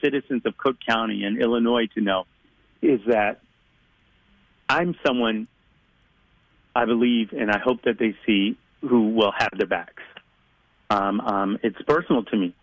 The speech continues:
That's why I'm running. I, you know, I have these stories. I have the kids, but I'm not the only one. You know, everyone in Cook County has a personal story,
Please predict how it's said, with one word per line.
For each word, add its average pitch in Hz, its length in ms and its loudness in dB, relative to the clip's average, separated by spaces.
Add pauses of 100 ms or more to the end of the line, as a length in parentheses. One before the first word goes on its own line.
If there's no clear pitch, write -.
(300)
That's 117 240 2
why 127 80 2
I'm 107 160 0
running. 95 240 -4
I, 104 180 -2
you 120 180 -4
know, 110 120 -2
I 110 100 2
have 123 280 0 (560)
these 127 200 -4
stories. 107 400 2
I 107 80 4
have 120 220 2
the 131 80 0
kids, 120 420 -2
but 107 120 -2
I'm 127 120 2
not 151 140 -4
the 135 120 0
only 120 300 0
one. 95 320 -2
You 123 60 4
know, 117 200 2
everyone 135 580 2 (260)
in 117 100 0
Cook 139 220 0
County 107 280 0
has 101 160 0
a - 40 -10
personal 120 380 -2
story, 101 400 -2